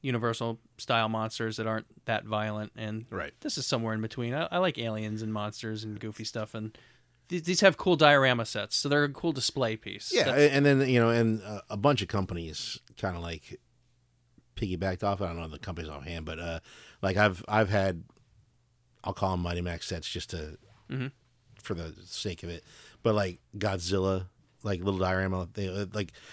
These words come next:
Speaker 2: his head opens up and there's little Godzillas inside of it, like the Mighty Max guys.
Speaker 1: I did not
Speaker 2: Uh,
Speaker 1: know that.
Speaker 2: Ninja Turtles did it.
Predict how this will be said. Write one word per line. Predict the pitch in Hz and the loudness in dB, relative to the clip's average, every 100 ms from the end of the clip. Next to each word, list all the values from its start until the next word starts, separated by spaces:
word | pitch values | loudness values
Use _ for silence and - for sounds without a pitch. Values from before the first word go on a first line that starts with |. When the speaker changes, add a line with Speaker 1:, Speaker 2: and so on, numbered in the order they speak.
| - | -2
Speaker 2:
his | 117 - | -2 4
head | 110 107 | 6 6
opens | 101 98 90 | 6 4 4
up | 98 95 | 4 4
and | 95 | 2
there's | 90 | 0
little | 92 85 | -2 -2
Godzillas | 90 85 87 85 82 | -2 -2 -4 -4 -6
inside | 76 85 | -4 -4
of | 82 | -4
it, | 85 82 | -6 -8
like | 82 | -10
the | - | -10
Mighty | 85 85 | -8 -6
Max | 82 82 - | -6 -8 -8
guys. | 87 80 80 - | -8 -8 -8 -10
Speaker 1:
I | 110 | -12
did | 110 107 | -10 -6
not | 101 | -2
Speaker 2:
Uh, | 87 | -2
Speaker 1:
know | 85 | -2
that. | 90 | -2
Speaker 2:
Ninja | 98 104 98 98 | 0 2 2 2
Turtles | 104 98 87 | 4 4 2
did | 98 98 | 2 2
it. | 98 | -2